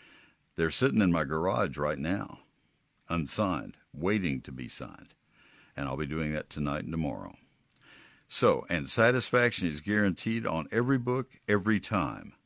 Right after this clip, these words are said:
or full refund. No questions asked. Six printings done, signed and sold, sold and signed,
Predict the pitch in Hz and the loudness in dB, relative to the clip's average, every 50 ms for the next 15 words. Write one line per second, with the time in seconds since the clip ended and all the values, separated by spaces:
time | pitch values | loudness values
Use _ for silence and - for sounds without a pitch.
0 | _ _ _ _ _ _ _ _ _ _ _ _ _ _ _ _ - - 80 76 | _ _ _ _ _ _ _ _ _ _ _ _ _ _ _ _ -8 -2 -2 -2
1 | 69 - - - - 117 113 113 113 110 101 95 95 98 101 92 - - - - | -2 -2 -6 -2 2 2 4 4 4 2 0 -2 0 0 2 0 0 -2 -6 -6
2 | 60 57 53 50 - - _ _ - - 82 90 104 123 117 - - 123 117 110 | -6 -6 -8 -12 -16 -18 _ _ -4 0 4 4 6 4 4 2 0 -2 -2 -2
3 | - - 123 117 98 90 82 73 73 71 73 - - - _ _ - - _ _ | -2 -2 -2 -2 0 2 2 2 2 0 -4 -6 -8 -10 _ _ -20 -20 _ _
4 | _ - - - - _ _ _ _ _ _ _ _ _ _ _ _ - - - | _ -20 -20 -20 -20 _ _ _ _ _ _ _ _ _ _ _ _ -6 -2 0
5 | - - 131 120 - - - - - - 147 147 135 - 92 73 67 67 64 - | 2 4 2 2 2 -2 -4 -4 -4 0 2 2 2 2 -2 -4 -4 -4 -4 -6
6 | - - - - - - - 92 98 98 98 98 101 107 104 - _ _ - - | -8 -10 -10 -12 -10 0 2 4 4 4 4 2 0 0 -2 -6 _ _ -20 -20
7 | - _ _ _ - - - - - 101 95 95 95 95 95 92 87 98 85 65 | -20 _ _ _ -12 -8 -6 0 2 4 4 4 4 4 2 0 -2 -2 -6 -6
8 | 58 - - - 110 104 101 95 92 95 87 90 - - 95 82 78 76 78 73 | -8 -6 -4 -2 0 0 0 0 -2 -4 -6 -8 -6 -4 -4 -4 -4 -6 -8 -8
9 | - 90 87 85 82 85 85 82 - | -4 -4 -4 -2 -2 -4 -4 -6 -8